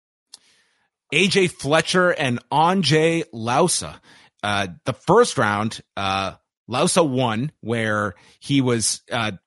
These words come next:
Fletcher was varying up his strikes, and then Lausa found his range and stunned Fletcher,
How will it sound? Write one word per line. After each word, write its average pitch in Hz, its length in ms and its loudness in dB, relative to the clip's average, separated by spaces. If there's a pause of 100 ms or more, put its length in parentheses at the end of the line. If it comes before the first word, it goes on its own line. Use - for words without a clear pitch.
(240)
Fletcher 233 280 4
was 160 100 4
varying 151 420 4
up 143 120 0
his 120 120 -4
strikes, - 640 0
and 120 240 -2
then 117 340 -2 (140)
Lausa 160 420 0
found 160 220 2
his 139 140 -2
range 139 480 -2
and 117 180 -8
stunned 147 480 -2
Fletcher, 160 480 -4